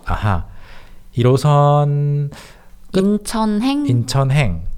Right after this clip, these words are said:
Speaker 1: 뭐, 검암행
Speaker 2: 어, 맞아요.
Speaker 1: 이런 게 있고, 의정부행
Speaker 2: 네.
Speaker 1: 끝과 끝에 있는 역들을 말해요.
Speaker 2: 맞아요.
Speaker 1: The,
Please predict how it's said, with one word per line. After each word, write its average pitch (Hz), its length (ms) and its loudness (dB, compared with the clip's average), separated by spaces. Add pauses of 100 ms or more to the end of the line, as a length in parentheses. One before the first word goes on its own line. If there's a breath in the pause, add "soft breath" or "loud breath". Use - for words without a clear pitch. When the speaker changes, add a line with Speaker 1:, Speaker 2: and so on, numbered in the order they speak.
(120)
Speaker 1:
뭐, 87 540 -2
검암행 123 800 2
Speaker 2:
어, 156 200 0
맞아요. 139 500 -4
Speaker 1:
이런 101 200 0
게 92 80 -2
있고, 85 480 -4
의정부행 127 840 2
Speaker 2:
네. 143 640 -2
Speaker 1:
끝과 208 520 -2
끝에 180 560 0
있는 101 500 0 (140)
역들을 92 380 -2
말해요. 78 400 -8
Speaker 2:
맞아요. 151 640 -2
Speaker 1:
The, 90 420 -4